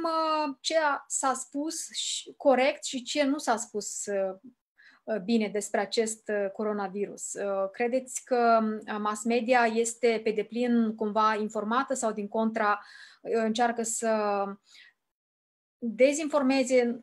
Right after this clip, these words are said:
nu în sensul intenționat, dar să se urmărească anumite, uh, scopuri?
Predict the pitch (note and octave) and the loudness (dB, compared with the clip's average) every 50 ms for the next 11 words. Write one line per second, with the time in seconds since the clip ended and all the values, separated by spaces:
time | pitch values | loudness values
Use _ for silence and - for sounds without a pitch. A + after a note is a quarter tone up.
0 | _ - C4+ C#4 E4 F4+ F4 C#4+ - D4 C#4 C4 C4+ C4 B3+ A#3+ - A#3+ A#3 A#3 | _ -6 -4 -2 -2 -2 -2 -2 0 0 0 0 -2 -2 -4 -4 0 2 2 4
1 | A3+ A#3+ A#3+ A3+ A3+ A#3+ A3+ A3 A3 G#3 G3 - G3+ G3 A3 A3 A3 A3 A3+ - | 6 6 4 4 4 0 0 2 2 2 0 0 0 2 2 4 2 0 -2 -2
2 | - A3+ A3+ A3+ A#3 A3+ A3+ A3+ A3+ A3+ B3 B3+ B3 - C#4 B3+ B3 B3 C4 B3+ | -2 -2 2 2 2 4 4 2 4 4 2 2 2 2 2 2 2 2 2 2
3 | B3+ C#4 C4+ C4+ C4 C4+ C4 B3+ B3 - C4 C4 C4+ C4 C4 C4 B3+ - - - | 2 4 6 6 6 6 4 2 -2 -2 0 2 2 2 2 0 -2 -4 -2 2
4 | E4 D#4+ D4 - - - F#3+ F#3 - | 4 4 4 4 2 -4 -6 -6 -8